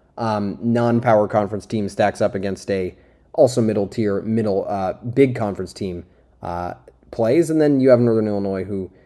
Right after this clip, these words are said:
they really have a tough non-conference. They are playing Boston College and Nebraska as well, so they're probably gonna lose a few games there.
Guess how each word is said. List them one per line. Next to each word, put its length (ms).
they 160
really 240
have 120
a 40
tough 260
non-conference. 640
They 160
are 120
playing 420
Boston 400
College 320
and 80
Nebraska 540
as 180
well, 200
so 140
they're 100
probably 220
gonna 180
lose 220
a 40
few 180
games 300
there. 380